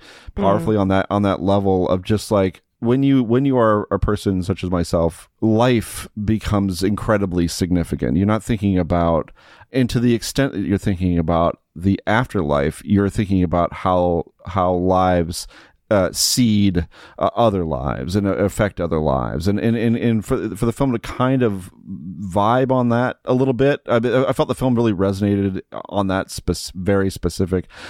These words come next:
Speaker 1: level of just that understanding of this android that absolutely does not have an afterlife. I think we can pretty much, you know, I, I don't think he's, there's a robot heaven here,
Speaker 2: <laughs>
Speaker 1: but whose life is determined to be significant,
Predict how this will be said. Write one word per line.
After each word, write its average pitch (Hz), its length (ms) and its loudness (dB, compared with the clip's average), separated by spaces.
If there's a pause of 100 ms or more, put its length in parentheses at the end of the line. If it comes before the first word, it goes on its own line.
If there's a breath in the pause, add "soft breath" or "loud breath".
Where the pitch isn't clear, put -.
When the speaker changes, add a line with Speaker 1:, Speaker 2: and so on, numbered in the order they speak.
(140 loud breath)
Speaker 1:
level 98 400 2
of 92 80 -2
just 95 180 -2
that 98 220 0
understanding 90 840 0 (300 loud breath)
of 104 240 0
this 101 420 -2 (140)
android 107 560 2
that 92 160 0 (260)
absolutely 113 460 2
does 101 180 0
not 104 220 0
have 90 180 0
an 82 60 -2
afterlife. 92 420 0
I 101 60 0
think 92 120 0
we 87 80 -4
can 85 160 -8
pretty 98 180 -2
much, 85 420 -2
you 92 60 0
know, 85 180 2
I, 76 400 0
I - 40 2
don't 82 340 -4
think - 240 -4 (480)
he's, 92 220 2
there's 90 300 0
a 85 60 2
robot 85 360 0
heaven 92 320 0
here, 78 300 -2 (320 loud breath)
Speaker 2:
<laughs> - 320 -4
Speaker 1:
but 110 280 0
whose 101 200 0
life 104 240 2
is 113 180 2
determined 101 460 0
to 90 80 -2
be 92 240 0
significant, 87 840 -2